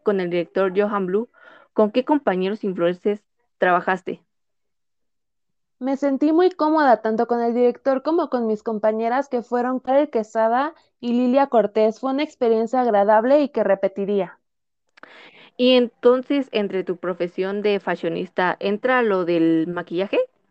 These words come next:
Speaker 2: Así es, principalmente me enfoco en prendas de ropa, pero si se necesita de maquillaje también,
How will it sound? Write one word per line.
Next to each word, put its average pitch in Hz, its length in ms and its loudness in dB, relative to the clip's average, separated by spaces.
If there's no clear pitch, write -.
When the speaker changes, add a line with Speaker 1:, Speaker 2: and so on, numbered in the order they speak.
Speaker 2:
Así 294 340 2
es, 339 220 4
principalmente 302 760 0
me 330 100 2
enfoco 240 340 -2
en 262 100 -4
prendas 233 340 0
de 233 120 0
ropa, 254 440 2
pero 226 220 2
si 220 140 -6
se 240 140 -6
necesita 233 540 -4
de 285 100 -4
maquillaje 220 580 0
también, 247 560 -2